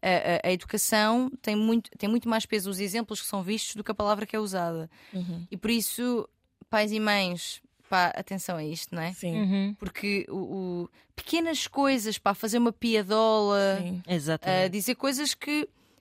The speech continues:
Speaker 1: que não sa-, lá está. E, e é engraçado, eu, eu há pouco estava a dar o exemplo de, hum, do, do meu cabelo e de como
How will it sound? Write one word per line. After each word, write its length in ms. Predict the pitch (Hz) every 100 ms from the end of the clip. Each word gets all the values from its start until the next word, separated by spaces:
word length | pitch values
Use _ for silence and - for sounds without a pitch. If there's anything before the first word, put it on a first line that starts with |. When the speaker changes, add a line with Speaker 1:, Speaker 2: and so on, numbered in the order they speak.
| -
Speaker 1:
que 100 | 240
não 120 | 269
sa-, 160 | 277 - 247
lá 80 |
está. 480 | 240 - 254 247 208 -
E, 120 | 226 - - -
e 60 | 240
é 20 |
engraçado, 400 | 262 277 269 233
eu, 80 | 220
eu 140 | - 226
há 60 |
pouco 180 | - 247
estava 180 | 247 240
a 20 |
dar 160 | 233 226
o 80 | 226
exemplo 440 | 202 220 202 208
de, 100 | 185 196 190 185
hum, 300 | 180 170 160 - - _ _ _ _ -
do, 300 | 170 165 160
do 100 | 170
meu 140 | 175
cabelo 360 | 190 165 185 175
e 60 |
de 80 | 170
como 560 | - 175 165 165 160